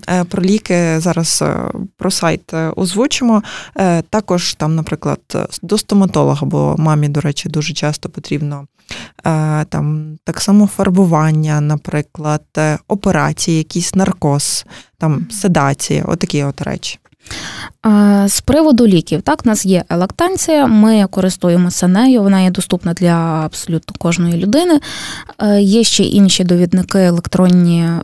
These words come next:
Speaker 2: е, для того, аби ми могли перевірити, м, діючу речовину на сумісність з грудним вигодовуванням. Е, і, відповідно,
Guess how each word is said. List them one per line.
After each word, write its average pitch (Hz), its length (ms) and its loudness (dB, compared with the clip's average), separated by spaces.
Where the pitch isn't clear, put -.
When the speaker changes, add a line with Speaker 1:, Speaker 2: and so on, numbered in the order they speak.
Speaker 2:
е, 160 520 -4
для 180 300 0
того, 180 360 0
аби 180 160 0
ми 185 200 6
могли 175 300 2
перевірити, 170 600 -2
м, 165 480 -14
діючу 180 440 2
речовину 170 460 0
на 175 140 0
сумісність 185 500 0
з - 20 -2
грудним 180 320 0
вигодовуванням. 240 760 2
Е, 196 560 0
і, 214 220 4
відповідно, 214 800 4